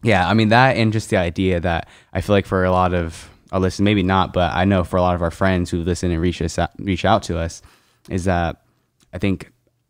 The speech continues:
maybe a lot of times the, the older son or the, the older brother is what holds a lot of people back from wanting to come, you know? A-, and whether that be a priest feeling like, feeling like they can't go c-, confession to a priest because he's gonna destroy them for the things that they've done, or,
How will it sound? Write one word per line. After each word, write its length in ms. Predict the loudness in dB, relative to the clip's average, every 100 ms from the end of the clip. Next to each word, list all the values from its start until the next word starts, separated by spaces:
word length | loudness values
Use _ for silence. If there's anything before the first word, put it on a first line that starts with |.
| -10
maybe 220 | -2 0
a 60 | 2
lot 160 | 2
of 60 | 0
times 420 | 0 -2 -2 -2
the, 500 | -2 0 0 -2 -4 -10 _ _ _
the 160 | -4 -2
older 320 | 0 2 0
son 320 | 0 2 2
or 140 | 2 0
the, 160 | -2 -2
the 100 | 0
older 180 | 0
brother 420 | 2 2 2 0 -4 -18 _ -8
is 140 | -4
what 120 | -2 0
holds 260 | -2 0
a 20 |
lot 80 | -2
of 60 | -4
people 180 | -6 -4
back 240 | -4 -4
from 160 | -4 -2
wanting 240 | 0 0
to 60 | -2
come, 320 | -6 -8 -10 -10
you 100 | -4
know? 240 | -2 -2 -6
A-, 180 | -8 -6
and 200 | -2 0
whether 180 | 0
that 200 | 0 0 -2
be 260 | -2 -2 -6 _
a 100 | -8
priest 440 | -6 0 0 0 -4
feeling 280 | 0 0 0
like, 220 | -4 -4 -4 -4
feeling 180 | -2 0
like 100 | 0
they 80 | -2
can't 220 | -4 -2
go 160 | -2 -4
c-, 100 | -6
confession 380 | -4 -2 -2 -2
to 100 | -4
a 40 |
priest 320 | -4 -4 -4 -4
because 340 | -4 -4 -6 -18 -20 _ _
he's 180 | -4 -2
gonna 320 | 0 0 -2 -6 -12
destroy 380 | -8 2 2 4
them 240 | 2 -2
for 140 | -2
the 60 | -2
things 240 | 0 -2
that 80 | -2
they've 160 | -4 -2
done, 320 | 0 2 2
or, 220 | 0 -2